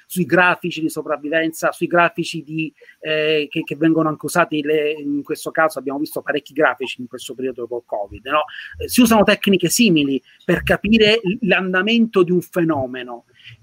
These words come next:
Il, il Trono di Spade è un universo complesso, che ha, ha all'interno tutti gli elementi per poterlo studiare e trarre delle informazioni e confrontare le metodologie poi per, per poi magari,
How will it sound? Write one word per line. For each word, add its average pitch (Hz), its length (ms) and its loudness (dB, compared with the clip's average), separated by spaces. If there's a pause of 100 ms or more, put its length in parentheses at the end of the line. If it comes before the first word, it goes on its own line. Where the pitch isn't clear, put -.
Il, 233 220 2
il 214 200 -2
Trono 233 240 6
di 254 100 4
Spade 226 400 2
è 202 60 6
un 190 80 2
universo 185 460 2
complesso, 156 840 -2 (300)
che 233 160 4
ha, 175 200 4
ha 180 420 -2
all'interno 175 520 0
tutti 226 280 -4
gli 170 100 -2
elementi 247 460 2
per 185 160 -4
poterlo 180 400 0
studiare 170 720 0 (240)
e 285 260 -2
trarre 214 420 2
delle 165 200 2
informazioni 175 640 0
e 160 60 -12
confrontare 247 680 2
le 175 80 2
metodologie 196 680 0
poi 185 140 -4
per, 175 160 0
per 185 200 -6
poi 220 160 4
magari, 196 300 2